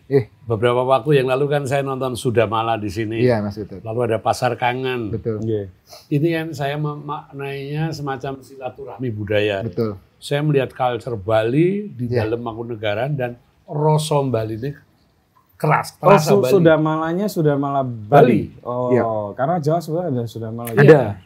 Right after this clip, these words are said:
Speaker 2: Tapi ini menarik.
Speaker 1: Iya.
Speaker 2: Terjadinya justru di Mangkunegaran.
Speaker 1: Betul.
Speaker 2: Nah, pertanyaan saya, apakah ruang-ruang silaturahmi culture itu bisa terjadi dengan etnik-etnik yang lain di dalam Mangkunegaran ini?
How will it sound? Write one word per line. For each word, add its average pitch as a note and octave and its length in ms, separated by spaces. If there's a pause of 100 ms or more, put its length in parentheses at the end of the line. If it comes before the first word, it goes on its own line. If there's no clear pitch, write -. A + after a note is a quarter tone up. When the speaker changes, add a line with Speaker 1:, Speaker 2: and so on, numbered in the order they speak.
(240)
Speaker 2:
Tapi D3+ 300
ini B3+ 200 (460)
menarik. F#3+ 600 (180)
Speaker 1:
Iya. A#2 340
Speaker 2:
Terjadinya C#3+ 520
justru C#3+ 420
di C#3+ 100
Mangkunegaran. G#2+ 680
Speaker 1:
Betul. G#2+ 380
Speaker 2:
Nah, A#2+ 140
pertanyaan E3 520
saya, E3+ 460 (480)
apakah E3 500
ruang-ruang D#3 640
silaturahmi C#3 720
culture C3+ 460
itu D#3+ 680 (920)
bisa D3+ 260
terjadi C3+ 460
dengan B2+ 300
etnik-etnik D#3 760
yang C#3 160
lain D#3+ 340
di C3 160
dalam A2+ 280
Mangkunegaran A#2 600
ini? D3 240